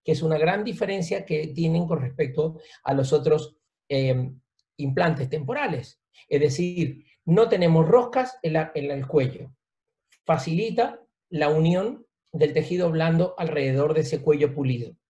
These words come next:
Ti-, es de una sola pieza, de titanio grado cinco, altamente resistente. Tiene un collar bastante amplio para que ese tejido blando se pueda añadir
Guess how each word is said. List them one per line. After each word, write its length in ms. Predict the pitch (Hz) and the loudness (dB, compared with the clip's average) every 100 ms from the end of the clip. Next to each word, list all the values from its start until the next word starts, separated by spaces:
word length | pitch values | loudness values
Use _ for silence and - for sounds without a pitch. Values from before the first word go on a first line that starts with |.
| _ _ _ - _ _ | _ _ _ -20 _ _
Ti-, 260 | - 233 233 | -6 -6 0
es 240 | 147 131 - | 0 0 -8
de 200 | - 156 | -2 0
una 260 | 143 160 139 | 2 0 0
sola 320 | 147 135 127 | 0 0 0
pieza, 300 | 135 170 214 | 0 0 0
de 120 | 160 | 0
titanio 360 | 143 151 156 147 | 0 -4 0 0
grado 240 | 135 135 | 0 -2
cinco, 560 | 131 240 233 240 - _ | -2 -2 0 -2 -4 _
altamente 640 | 160 165 - 139 147 143 131 | -2 0 -2 -6 -4 -4 -4
resistente. 840 | 131 139 131 180 226 233 285 - _ _ _ _ _ _ | -4 -6 -6 -2 -2 -4 -10 -14 _ _ _ _ _ _
Tiene 400 | - 240 247 233 226 | -2 4 6 4 4
un 400 | 233 220 - _ _ _ _ _ _ - | 2 0 -6 _ _ _ _ _ _ -4
collar 640 | 185 170 226 202 131 135 - _ _ | 0 4 4 4 0 -4 -14 _ _
bastante 600 | 170 156 - 202 180 185 | -4 -4 -2 -2 0 0
amplio 640 | 226 247 170 135 123 - _ | 0 -4 -4 -4 -6 -10 _
para 240 | 151 143 139 | -4 -2 -4
que 80 | |
ese 220 | 175 - 185 | -8 -4 -4
tejido 420 | 170 165 175 170 | -4 -4 -2 -2
blando 340 | 180 190 170 | -2 0 -2
se 140 | 160 131 | -2 -4
pueda 280 | 165 190 | -2 -2
añadir 520 | 196 175 151 170 165 | -2 -2 0 -2 -4